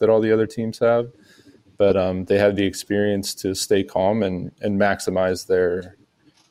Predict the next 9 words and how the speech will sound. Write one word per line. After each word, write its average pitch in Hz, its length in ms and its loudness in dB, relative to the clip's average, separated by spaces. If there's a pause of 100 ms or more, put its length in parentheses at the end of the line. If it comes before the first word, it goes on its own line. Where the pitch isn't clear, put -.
their 98 160 2
individual 92 560 0
skill. 98 460 -4
So 95 380 -2 (840)
we'll 113 80 -4
see - 100 0
how 110 120 6
that 98 180 4
goes. 98 400 2